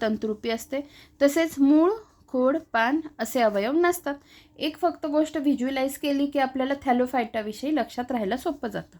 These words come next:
ठीक आहे. त्याच्यानंतर, हां, पाण्यात आढळणाऱ्या स्वयंपोषी व संवहनी संस्था नसणाऱ्या वनस्पती होय.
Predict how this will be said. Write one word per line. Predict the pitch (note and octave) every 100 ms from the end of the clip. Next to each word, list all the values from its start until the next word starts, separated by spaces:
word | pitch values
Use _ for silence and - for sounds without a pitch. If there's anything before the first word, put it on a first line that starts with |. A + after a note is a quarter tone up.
| _ -
ठीक | C4
आहे. | E4 - - - - - - -
त्याच्यानंतर, | D#4+ E4 C#4+ F#3 F3 E3+
हां, | C#4 B4+ _ _ _ - - _ _
पाण्यात | B3 C4 D#4+ -
आढळणाऱ्या | C4+ C4 C#4 B3 A#3 D#4+ - - - -
स्वयंपोषी | D4 C#4 D#4 E4 E4 D#4+ D#4+ F4
व | D4
संवहनी | C#4+ D#4 D4+ E4 D#4 E4
संस्था | D#4 C4 B3+ C4 C#4+
नसणाऱ्या | C#4 B3+ B3+ C#4 C4 C4+
वनस्पती | A3+ G#3+ - - - C#4
होय. | D4